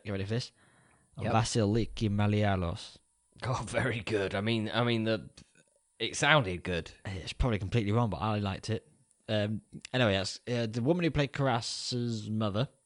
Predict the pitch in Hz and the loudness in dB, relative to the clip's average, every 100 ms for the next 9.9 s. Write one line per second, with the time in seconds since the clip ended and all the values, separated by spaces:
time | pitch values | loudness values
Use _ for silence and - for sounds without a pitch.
0 | _ _ _ _ _ - _ - 98 110 | _ _ _ _ _ -20 _ -8 -2 2
1 | 139 147 127 156 143 107 104 120 110 117 | 4 4 4 4 4 4 0 -4 -4 -4
2 | 113 110 101 - - _ - - 180 196 | -2 -2 -2 -4 -14 _ -16 -2 2 2
3 | - - _ _ _ _ - - - - | 0 -8 _ _ _ _ -20 -16 -10 0
4 | 104 104 110 127 170 135 123 151 82 110 | 2 4 2 4 4 2 2 2 2 0
5 | - _ _ 110 104 117 104 - 95 87 | -2 _ _ -2 0 2 0 -2 -4 -4
6 | - 120 98 87 - 98 - - - _ | -2 0 0 -2 -2 -2 -4 -10 -16 _
7 | _ _ _ - 113 101 - 131 98 95 | _ _ _ -4 -2 0 2 2 2 0
8 | 104 101 98 92 - _ _ - 143 123 | 0 2 2 0 -6 _ _ -4 2 2
9 | 92 - 92 92 - _ 92 92 90 | 2 -2 -4 -6 -8 _ -8 -6 -8